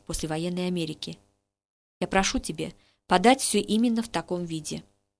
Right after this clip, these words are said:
Ради моей семьи, прежде всего, ради матери. Если меня станут об этом спрашивать, я так и отвечу.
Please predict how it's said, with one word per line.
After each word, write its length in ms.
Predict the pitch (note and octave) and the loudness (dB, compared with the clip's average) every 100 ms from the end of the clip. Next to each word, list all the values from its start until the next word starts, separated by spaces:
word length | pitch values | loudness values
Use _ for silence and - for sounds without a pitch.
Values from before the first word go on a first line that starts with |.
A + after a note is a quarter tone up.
| _ _ _ | _ _ _
Ради 300 | G#3+ B3+ B3+ | 4 6 6
моей 260 | A3+ A3 G#3+ | 4 4 0
семьи, 500 | - F#3+ D#3+ D3+ D#3 _ _ _ _ | 0 -2 -4 -6 -10 _ _ _ _
прежде 360 | - G3 C4 E3+ | 0 4 4 0
всего, 360 | - D#3 D3+ D3+ _ - | -4 -6 -8 -12 _ -6
ради 220 | F3+ F#3 | -4 -2
матери. 460 | E3 D#3 - E3 - _ _ _ _ _ _ _ | -4 -6 -10 -14 -14 _ _ _ _ _ _ _
Если 220 | G#3+ G#3+ | 4 6
меня 220 | B3 C4 C#4 | 8 8 8
станут 360 | - B3+ B3+ | 6 6 6
об 140 | A#3+ A#3 | 6 6
этом 200 | A#3 A3 | 4 0
спрашивать, 540 | - C4 - F3 - | 4 6 6 2 2
я 140 | G3 | 2
так 240 | G3 B3+ A#3 | 6 4 4
и 20 | |
отвечу. 520 | G#3 E3 D3 - D#3+ | -2 -2 -4 -6 -10